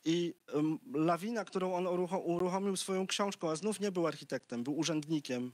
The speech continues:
e, który po prostu zebrał swoje doświadczenia, skodyfikował swoje przemyślenia, które zebrał też w Stanach Zjednoczonych, bo tam przez moment, e, pracował i wymyślił, e, mm,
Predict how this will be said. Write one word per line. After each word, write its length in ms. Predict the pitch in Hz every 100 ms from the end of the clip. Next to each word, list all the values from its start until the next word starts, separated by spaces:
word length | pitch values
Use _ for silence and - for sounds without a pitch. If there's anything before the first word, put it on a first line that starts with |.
| -
e, 320 | 131 127 127
który 280 | - 147 143
po 120 | 147
prostu 320 | - 165 -
zebrał 420 | 147 156 165 156
swoje 220 | 151 151 143
doświadczenia, 720 | 143 151 143 - 160 151 151 - - -
skodyfikował 680 | - 156 151 - 175 170 165
swoje 220 | 165 156
przemyślenia, 640 | - 156 151 170 175 160 147
które 260 | - 165
zebrał 280 | 156 165 160
też 180 | 156 147
w 40 |
Stanach 300 | - 185 175
Zjednoczonych, 500 | 165 160 156 151 151
bo 120 | 143
tam 160 | - 151
przez 180 | 160 147
moment, 320 | 147 143 139 - - - -
e, 200 | 151 151
pracował 500 | 151 156 185 185 185
i 40 |
wymyślił, 580 | 170 180 196 196 202 202 - _ -
e, 400 | 160 156 151 - _ _ _ _ -
mm, 440 | 139 147 151 147